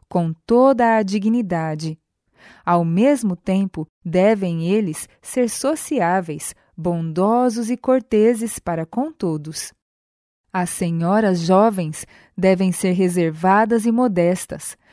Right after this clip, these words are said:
Não devem dar nenhuma ocasião para que se fale mal de suas boas intenções. Os que dão demonstrações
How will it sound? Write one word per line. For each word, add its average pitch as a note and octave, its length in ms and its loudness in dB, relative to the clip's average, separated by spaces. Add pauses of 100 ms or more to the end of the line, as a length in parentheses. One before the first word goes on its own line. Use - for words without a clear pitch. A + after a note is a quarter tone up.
(220)
Não F3 300 0
devem G#3+ 500 2
dar F3 240 0
nenhuma A3 640 0
ocasião A3 840 0
para B3 220 0
que C#4+ 160 -2
se - 160 -2
fale E3+ 400 0
mal E3 420 0
de A3+ 140 -2
suas G3+ 400 0
boas E3+ 400 0
intenções. F#3+ 880 -4 (600)
Os F3+ 180 -2
que - 200 -4
dão F3+ 380 0
demonstrações E3+ 1160 -2